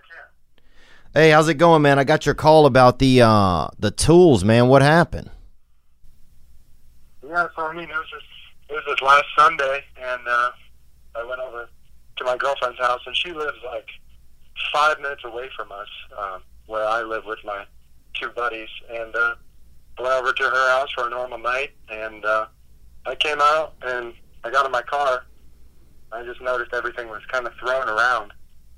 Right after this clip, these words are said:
Speaker 1: And I was like, "Oh, that's kinda weird." Um, <laughs> maybe my girlfriend came in, like, in the night and, like, threw stuff around. And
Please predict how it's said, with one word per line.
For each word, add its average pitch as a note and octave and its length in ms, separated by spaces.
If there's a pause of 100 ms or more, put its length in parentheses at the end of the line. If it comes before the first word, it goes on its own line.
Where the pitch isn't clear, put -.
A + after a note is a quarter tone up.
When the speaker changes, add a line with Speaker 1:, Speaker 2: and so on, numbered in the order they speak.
(300)
Speaker 1:
And B2+ 80
I C3 60
was A#2+ 100
like, C3 100
"Oh, F#3+ 160
that's G3 200
kinda D3+ 200
weird." D#3 420 (120)
Um, C3+ 300 (200)
<laughs> - 540
maybe D#3+ 320
my D3+ 140
girlfriend D#3 360
came C#3 160
in, C#3 420
like, A#2+ 140 (420)
in C3 100
the B2 80
night C#3+ 280
and, A#2+ 100
like, A2+ 140 (260)
threw C3 140
stuff B2 240
around. A#2 400 (680)
And A#2 180